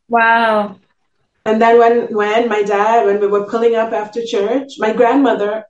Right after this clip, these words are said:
Speaker 2: my mom's mom, would come over and untie me.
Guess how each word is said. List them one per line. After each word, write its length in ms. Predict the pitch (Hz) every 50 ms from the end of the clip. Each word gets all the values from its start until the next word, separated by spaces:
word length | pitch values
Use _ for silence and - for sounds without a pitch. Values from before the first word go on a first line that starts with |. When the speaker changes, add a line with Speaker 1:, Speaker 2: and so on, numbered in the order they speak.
| _ _ _
Speaker 2:
my 120 | 175 180
mom's 340 | 185 190 190 208 233 226 226
mom, 600 | 220 208 208 202 196 190 190 208 226 233 233 _ _ _ _ _ _ _
would 260 | _ 185 214 220 214 -
come 220 | - 220 226 226
over 200 | 220 220 226 226
and 160 | 226 233 233
untie 380 | 233 233 233 233 247 226 254 349
me. 320 | 330 - - - - _